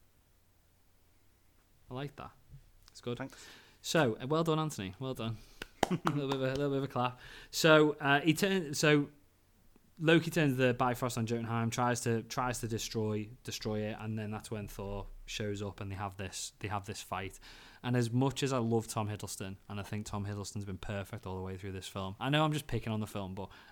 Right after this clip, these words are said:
Speaker 1: he's been the best part of the film by a, by a mile, Tom Hiddleston. It's all the laughs. Every time he fights, every time he, like, hits Thor, he goes, "Ha, ha, ha," like that. Every time he hits him, he does it. Even to the point where he,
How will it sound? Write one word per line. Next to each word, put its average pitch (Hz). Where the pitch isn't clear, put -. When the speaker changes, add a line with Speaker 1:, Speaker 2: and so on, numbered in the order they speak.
Speaker 1:
he's 117
been 120
the 113
best 113
part 107
of 98
the -
film 95
by 98
a, 95
by 104
a 98
mile, 95
Tom 104
Hiddleston. 101
It's 117
all 131
the 139
laughs. -
Every 127
time 131
he 123
fights, -
every 131
time 139
he, 131
like, 120
hits -
Thor, 113
he 127
goes, 104
"Ha, -
ha, 160
ha," 113
like 113
that. 120
Every 127
time 113
he 110
hits 107
him, 123
he 120
does 117
it. 110
Even 160
to 160
the 165
point 151
where 143
he, 139